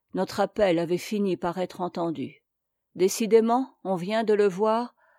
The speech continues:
Paris se levait. La chute de Bonaparte semblait s'ébaucher. Deux représentants, Fabvier et Crestin, s'abordaient rue Royale,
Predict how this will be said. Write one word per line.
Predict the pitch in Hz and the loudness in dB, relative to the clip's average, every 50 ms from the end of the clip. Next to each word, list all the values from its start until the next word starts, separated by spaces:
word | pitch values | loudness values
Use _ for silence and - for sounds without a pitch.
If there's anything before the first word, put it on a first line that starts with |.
| _ _ | _ _
Paris | - 233 220 196 165 165 147 143 | 0 2 2 4 4 2 0 0
se | - - - | 0 0 0
levait. | 208 196 202 196 170 156 156 104 - - _ _ _ _ _ _ _ _ _ _ _ _ _ - | 2 2 2 0 0 -2 -4 -6 -6 -10 _ _ _ _ _ _ _ _ _ _ _ _ _ -2
La | 190 190 202 | 0 0 0
chute | - - 302 285 208 | 0 0 -2 0 2
de | 202 | 2
Bonaparte | 220 196 233 233 233 233 226 - 254 269 254 - | 2 2 2 2 0 0 0 0 -2 -2 -2 -4
semblait | - - 240 226 196 185 170 165 | -6 -2 -2 0 0 2 0 0
s'ébaucher. | - - 214 190 165 190 190 - - - 156 139 - - _ _ _ _ _ _ _ _ _ _ _ _ _ | 0 0 -2 0 0 0 -2 -2 -4 -6 -8 -8 -8 -10 _ _ _ _ _ _ _ _ _ _ _ _ _
Deux | 160 135 - 269 302 | -6 -2 2 2 4
représentants, | 262 269 254 254 - 254 240 233 - 214 208 208 - 175 147 131 151 - _ _ _ | 4 4 2 2 2 0 0 2 2 0 -2 -2 -2 -4 -4 -4 -6 -8 _ _ _
Fabvier | - - - 220 220 190 165 170 180 165 151 143 160 - _ _ - | -8 -2 0 0 0 0 0 0 2 2 2 0 -2 -8 _ _ -6
et | 185 - | -6 -4
Crestin, | - - 202 202 - - - - 160 143 139 - _ _ _ _ | -4 -6 -6 -6 -6 -8 -6 -4 -4 -4 -6 -8 _ _ _ _
s'abordaient | - - - 226 208 190 226 226 226 208 247 240 | -4 0 2 2 4 4 2 2 2 4 4 4
rue | 226 233 233 233 | 4 4 0 2
Royale, | 196 214 196 190 185 180 156 135 127 - - - | 2 4 4 4 2 0 -2 -2 -4 -6 -10 -14